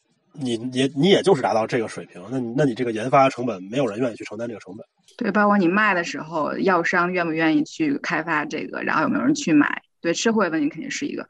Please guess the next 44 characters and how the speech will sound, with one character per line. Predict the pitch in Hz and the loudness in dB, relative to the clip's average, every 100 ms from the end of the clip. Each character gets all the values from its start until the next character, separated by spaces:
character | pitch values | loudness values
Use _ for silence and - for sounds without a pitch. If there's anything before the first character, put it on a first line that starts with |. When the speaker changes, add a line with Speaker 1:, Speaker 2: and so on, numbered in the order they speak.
| - - | -14 0
Speaker 2:
刚 | 240 | 4
刚 | 262 | 6
说 | 254 262 | 6 6
因 | 247 | 6
为 | 247 | 4
花 | 254 247 | 4 2
很 | - 262 | 2 -4
多 | - 170 180 | -2 -2 -2
巨 | - 220 | -2 -2
资 | 175 190 | -2 -4
才 | 180 | 2
能 | 165 | 4
研 | 143 | 6
究 | 143 | 4
出 | 160 | 2
来， | 143 - - _ | -4 -6 -20 _
也 | 160 | 0
是 | 208 | 4
因 | 214 | 4
为 | |
医 | 202 208 | 4 4
学 | |
上 | 202 180 | 4 2
有 | |
很 | 165 | 0
多 | 156 170 | -2 0
难 | 147 - | 0 -2
题， | - - - - | -10 -14 -10 -4
比 | 147 | 2
如 | 143 156 | 4 6
女 | 156 | 6
性 | - 160 | 6 6
就 | 160 156 | 6 6
可 | - | 6
能 | 139 160 | 6 6
只 | 160 | 4
有 | 160 135 | 6 6
一 | 120 | 4
个 | 165 | 2
卵 | 147 - 160 | 0 -4 -6
子 | - | -12
需 | - 113 | -6 -2
要 | 104 | -2
去， | - - | -2 -6